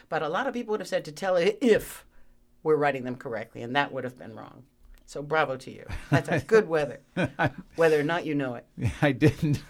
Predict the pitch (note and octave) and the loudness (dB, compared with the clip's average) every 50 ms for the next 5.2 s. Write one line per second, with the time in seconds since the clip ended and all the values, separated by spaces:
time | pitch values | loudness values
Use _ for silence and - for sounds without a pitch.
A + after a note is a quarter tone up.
0 | - - - - - - - - C#3+ B2+ A#2+ A#2+ B2+ B2+ C#3 C3+ B2 - C3 A#2+ | -20 -20 -12 -12 -12 -12 -8 -6 -2 0 2 2 0 0 -4 -6 -4 -4 -2 2
1 | - - B2+ A#2 A#2 A#2 A2+ - - - - - - - - - - - - - | 4 4 4 2 -2 -4 -8 -12 -14 -14 -14 -16 -16 -16 -14 -14 -14 -12 -4 0
2 | C3+ C3+ C3+ C3+ C3 A#2+ A#2 A#2 - B2+ A2+ G#2 A2 A2 A#2 C3 C3 B2+ B2 - | 2 4 4 4 4 2 2 0 2 2 2 2 2 0 0 2 2 2 0 -2
3 | - - - C#3 C3 D3 D3 D3 C#3 - - - - - - - G#3+ D#4+ B3+ - | -8 -2 -2 0 4 4 4 4 2 -2 -14 -20 -16 -2 2 2 2 2 2 0
4 | E3 C3+ C3 B2+ A#2+ A2+ - - A#2 - - - C3 A#2 A2+ G#2+ G2+ F#2 G#2 A2+ | -2 2 4 4 2 2 0 -4 -8 -6 -4 -4 -2 0 0 0 -2 -2 -2 -2
5 | G#2 G#2 G2+ D#2+ | 0 0 0 -2